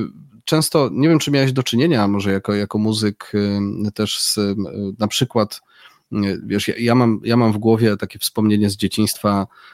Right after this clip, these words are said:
y, różnych, y, zespołów, y, z ch-, y, z holi muzycznych, y, na, y, czy to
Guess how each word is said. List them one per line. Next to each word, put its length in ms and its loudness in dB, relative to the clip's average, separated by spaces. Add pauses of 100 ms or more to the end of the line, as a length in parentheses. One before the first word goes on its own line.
(160)
y, 260 0
różnych, 640 0
y, 500 -4
zespołów, 800 0 (280)
y, 40 -2
z 200 0
ch-, 160 -10 (180)
y, 240 0
z 120 -2
holi 400 2
muzycznych, 760 0
y, 280 0 (220)
na, 340 0
y, 420 -6 (140)
czy 160 -4
to 200 -2